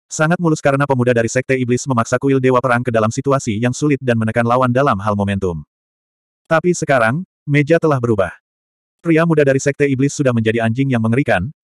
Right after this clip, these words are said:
tetapi pemuda dari kuil Dewa Perang ini bahkan lebih mengerikan, mengerikan sampai batas yang tak terbayangkan.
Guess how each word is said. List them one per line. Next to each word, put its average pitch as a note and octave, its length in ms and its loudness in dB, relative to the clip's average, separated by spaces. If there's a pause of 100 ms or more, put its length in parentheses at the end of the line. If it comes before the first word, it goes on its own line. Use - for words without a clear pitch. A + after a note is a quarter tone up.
tetapi D#3+ 320 2
pemuda C#3 240 2
dari A2 160 0
kuil A#2+ 160 0
Dewa A2+ 240 2
Perang A#2 160 0
ini B2+ 160 -2
bahkan C3 320 0
lebih C#3 240 0
mengerikan, B2 400 -2 (160)
mengerikan A#2+ 480 -2
sampai B2+ 240 -2
batas C3+ 320 0
yang A#2 160 -2
tak A2+ 160 -4
terbayangkan. F#2+ 640 -2